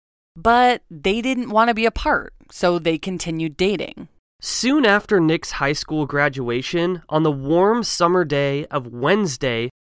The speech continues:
Speaker 2: June twenty-eighth, two thousand, Nick got into his Mustang and headed to Leah's house.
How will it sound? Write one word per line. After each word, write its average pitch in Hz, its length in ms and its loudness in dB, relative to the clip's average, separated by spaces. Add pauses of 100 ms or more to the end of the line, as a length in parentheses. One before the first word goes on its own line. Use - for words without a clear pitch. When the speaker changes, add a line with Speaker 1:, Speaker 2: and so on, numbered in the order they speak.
Speaker 2:
June 165 340 0
twenty-eighth, 196 760 -2 (180)
two 160 220 -4
thousand, 127 720 -2 (260)
Nick 202 320 2
got 190 220 2
into 170 360 2
his 170 200 0
Mustang 131 680 -2
and 135 180 -6
headed 156 300 -6
to 147 120 -6
Leah's 131 360 -4
house. - 600 -4